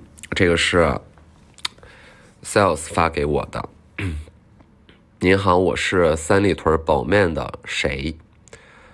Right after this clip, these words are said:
宝面夏季新品上市，与优念推出联名下午茶。这个不是商业植入啊，这个我真的就是在念我的那个，那个聊天，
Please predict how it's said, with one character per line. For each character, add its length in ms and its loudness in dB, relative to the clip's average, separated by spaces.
宝 220 4
面 440 4
夏 400 0
季 540 -4
新 260 -2
品 200 -2
上 200 0
市， 320 0
与 220 -4
优 260 0
念 280 0
推 180 -2
出 220 -4
联 180 0
名 140 -4
下 160 -2
午 100 -8
茶。 340 -12
这 140 6
个 80 6
不 180 0
是 100 2
商 220 4
业 100 6
植 140 0
入 160 4
啊， 180 6
这 140 2
个 80 6
我 100 6
真 180 4
的 60 0
就 140 -2
是 60 0
在 100 -2
念 240 2
我 140 0
的 80 -4
那 120 -2
个， 220 -4
那 140 4
个 60 4
聊 180 6
天， 340 0